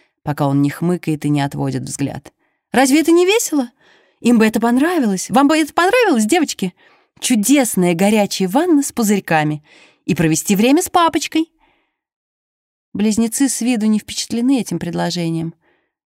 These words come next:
но они ещё не проснулись. «А ты не можешь сделать это позже?» спрашивает он.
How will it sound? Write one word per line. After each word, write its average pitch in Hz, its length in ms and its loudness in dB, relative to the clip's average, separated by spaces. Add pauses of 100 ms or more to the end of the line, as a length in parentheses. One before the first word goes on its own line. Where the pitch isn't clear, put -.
(140)
но 285 160 2
они 196 240 0
ещё - 200 -6
не 170 120 0
проснулись. 156 680 -4 (1600)
«А 143 60 -4
ты 156 120 -4
не 170 100 0
можешь 202 340 0
сделать 143 480 -4
это 139 180 -6
позже?» - 600 -6 (500)
спрашивает 131 680 -8
он. - 200 -12